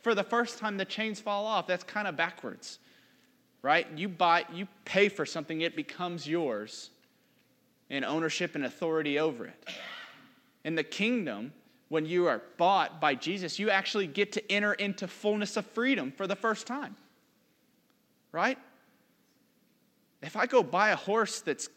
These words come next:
a wild Mustang that's been roaming the plains all its life and I buy it,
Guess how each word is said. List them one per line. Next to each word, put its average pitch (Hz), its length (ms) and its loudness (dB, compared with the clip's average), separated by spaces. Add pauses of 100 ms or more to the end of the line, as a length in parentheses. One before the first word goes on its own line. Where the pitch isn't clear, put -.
(160)
a 143 80 0
wild 160 520 4
Mustang 165 500 -2
that's 143 160 -6
been 131 260 -4
roaming 175 360 -2
the 160 60 -6
plains 208 420 -6
all 151 160 2
its 131 180 -4
life 151 220 0
and 135 100 -2
I 180 140 0
buy 165 300 2
it, 123 180 0